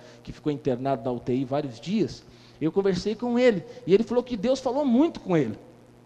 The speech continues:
Não foi ele que atraiu essa tempestade, mas eu só, o exemplo que eu tô dando aqui é o seguinte: é que Deus falou com ele. Quando ele falou que Deus falou com ele, eu falei: "Irmão, senta aqui que eu quero ouvir o que Deus te falou."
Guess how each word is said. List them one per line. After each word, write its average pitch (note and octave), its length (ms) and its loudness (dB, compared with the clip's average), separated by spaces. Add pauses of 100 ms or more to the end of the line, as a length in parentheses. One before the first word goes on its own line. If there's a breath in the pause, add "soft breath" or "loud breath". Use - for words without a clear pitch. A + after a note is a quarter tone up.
(220 soft breath)
Não G3 140 -2
foi A#3+ 180 2
ele C4 140 2
que A3+ 80 2
atraiu F#3+ 380 4
essa F3 100 2
tempestade, D#3 580 0
mas F3 160 0
eu F#3 60 -4
só, G#3+ 260 2 (160 loud breath)
o F#3 80 10
exemplo G3+ 300 4
que A#3+ 60 -2
eu A3+ 40 -6
tô G#3+ 120 4
dando G3 200 4
aqui A#3 300 0
é C4 60 2
o A#3+ 40 0
seguinte: A#3 540 -2 (220 loud breath)
é F#3 80 0
que A#3 100 -2
Deus B3+ 320 0
falou C4+ 240 2
com C#4 180 0
ele. G3 200 8
Quando A#3 180 6
ele C4+ 140 4
falou B3 200 4
que A#3+ 120 -2
Deus A#3+ 240 4
falou A#3+ 240 2
com G3 180 -4
ele, A#3 140 4
eu - 20 4
falei: G#3 200 0
"Irmão, G#3+ 180 0
senta A3 340 -2
aqui - 220 -4
que G#3 80 -2
eu F#3+ 40 0
quero G3+ 200 0
ouvir E3 160 -2
o G#3+ 60 -2
que F#3+ 120 -2
Deus F#3 240 2
te G#3+ 80 -10
falou." F3 340 -6